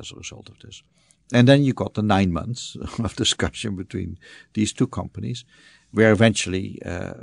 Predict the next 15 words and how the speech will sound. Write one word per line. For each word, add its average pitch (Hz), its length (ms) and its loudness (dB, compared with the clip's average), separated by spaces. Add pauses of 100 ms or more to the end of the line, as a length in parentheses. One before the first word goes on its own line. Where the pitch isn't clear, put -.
(600)
I 90 80 -10
think 95 220 -8
the 92 80 -6
value, 90 420 -8 (200)
uh, 85 300 -12
proposition 87 720 -8 (340)
became 98 340 0
adjusted 90 540 -10
in 92 80 -12
a 90 60 -10
way 87 260 -12
that, - 240 -16
that - 300 -16
made 95 200 -10
sense - 380 -12